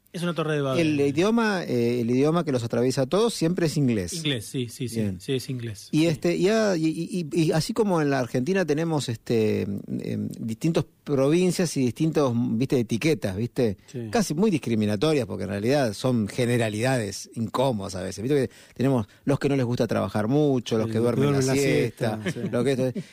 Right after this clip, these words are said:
Speaker 2: este, entre las nacionalidades hay así, eh, eh, ¿se pueden hacer ese tipo de diferencias o, o,
Speaker 1: Sí.
Speaker 2: o, o distintos objetivos tienen?
Speaker 1: Sí, se, se, hay diferencias, y las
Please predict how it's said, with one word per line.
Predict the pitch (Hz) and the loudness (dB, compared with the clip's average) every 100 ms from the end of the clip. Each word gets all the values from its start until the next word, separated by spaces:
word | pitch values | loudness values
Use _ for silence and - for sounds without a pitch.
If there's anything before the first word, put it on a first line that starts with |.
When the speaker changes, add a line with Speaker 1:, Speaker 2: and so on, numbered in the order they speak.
| - | -4
Speaker 2:
este, | 127 - 139 147 | -2 0 0 0
entre | 135 151 | 0 0
las | 151 | 2
nacionalidades | 151 135 143 151 196 233 196 | 2 2 2 4 4 2 2
hay | 208 208 | 2 2
así, | 160 - 220 180 | 0 0 2 2
eh, | 143 127 - 123 | 2 -2 -4 -4
eh, | 123 | -4
¿se | - 120 | -4 0
pueden | 175 165 | 0 2
hacer | 165 | 0
ese | 156 143 | -2 -2
tipo | 135 151 | -2 2
de | 131 | 2
diferencias | 117 117 110 190 220 247 240 - - - | 2 0 2 2 2 0 0 -6 -20 -2
o, | 131 131 127 | 2 4 2
o, | 127 117 113 120 | 0 0 0 -2
Speaker 1:
Sí. | 123 | 0
Speaker 2:
o, | 117 113 110 110 110 | 0 2 2 0 -2
o | 123 120 | 0 2
distintos | 117 151 156 127 | 2 0 0 0
objetivos | 110 113 135 120 101 | 0 0 2 2 0
tienen? | 107 92 92 92 - | -2 -4 -6 -10 -8
Speaker 1:
Sí, | - 220 175 | -2 0 0
se, | - - | -4 -8
se, | - 190 - _ - _ | -4 -4 -6 _ -20 _
hay | 196 208 202 | -2 0 0
diferencias, | 175 - 160 180 175 156 - 143 | 0 0 2 2 2 -2 -2 -2
y | |
las | 139 | -2